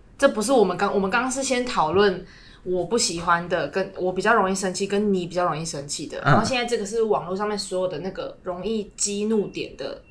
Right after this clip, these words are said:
Speaker 1: 总共十六项啊。同一件事情解释很多遍，这个不在刚刚的讨论范围里面。
Speaker 2: 啊，是哦，怎么
Speaker 1: 对。
Speaker 2: 觉得都很像啊？这个就是，就笨啊。
Speaker 1: 就同一件事情解释，没有啊，他有些人不是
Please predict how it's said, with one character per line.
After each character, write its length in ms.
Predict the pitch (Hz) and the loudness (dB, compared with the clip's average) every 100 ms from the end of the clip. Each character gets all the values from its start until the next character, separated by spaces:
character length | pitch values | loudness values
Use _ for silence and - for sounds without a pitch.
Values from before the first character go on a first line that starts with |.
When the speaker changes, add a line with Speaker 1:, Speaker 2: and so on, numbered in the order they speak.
| - | -12
Speaker 1:
总 180 | - 165 | -8 -4
共 160 | 202 196 | -4 -4
十 160 | - | -6
六 220 | 156 165 151 | -6 -6 -6
项 220 | 175 156 | -6 -2
啊。 280 | 240 247 - - - | -2 -2 -6 -12 -8
同 260 | 208 196 | -2 0
一 120 | 220 220 | 0 -2
件 180 | 240 | -4
事 60 | 226 | -2
情 120 | 202 | -4
解 140 | 190 160 | -4 -4
释 140 | 190 | -4
很 180 | 175 151 | -6 -6
多 120 | 160 | -6
遍， 180 | 180 165 | -6 -2
这 100 | 196 | -2
个 80 | 175 | -2
不 180 | - | -8
在 220 | 156 180 165 | -4 -2 -2
刚 180 | 160 | -6
刚 240 | 156 160 165 - | -8 -10 -10 -8
的 120 | 147 | -10
讨 160 | 151 | -8
论 180 | 147 156 | -12 -12
范 180 | 151 147 | -12 -12
围 80 | - | -12
里 100 | - - | -18 -4
面。 120 | 151 | -2
Speaker 2:
啊， 120 | 175 - | -2 -8
是 200 | - 160 | 2 4
哦， 120 | 95 - - | 4 -2 -16
怎 100 | 98 | -6
么 40 | |
Speaker 1:
对。 100 | 98 | 0
Speaker 2:
觉 100 | 110 | 6
得 80 | 120 | 8
都 140 | 127 156 | 10 10
很 180 | 170 - | 10 2
像 280 | - 135 - - | 2 6 6 2
啊？ 100 | - - - - - - - - | -14 -18 -18 -18 -20 -20 -20 2
这 120 | 175 | 6
个 80 | 170 | 6
就 140 | 160 | 6
是， 240 | 156 160 151 | 6 6 6
就 200 | - 151 | 2 -2
笨 320 | - 139 117 | 6 6 6
啊。 220 | 95 95 98 - | 0 -2 -8 -2
Speaker 1:
就 140 | 269 | 0
同 180 | 226 214 | 0 0
一 40 | |
件 120 | 247 | 0
事 60 | 254 | 0
情 100 | 233 | 0
解 160 | 214 196 | 0 -2
释， 80 | |
没 140 | 226 269 | -2 0
有 100 | 330 | 6
啊， 200 | 294 285 | 6 6
他 120 | 359 | 4
有 160 | 302 196 | 4 6
些 160 | 269 | 4
人 160 | 233 185 | 4 0
不 120 | 170 | -4
是 120 | 185 | -10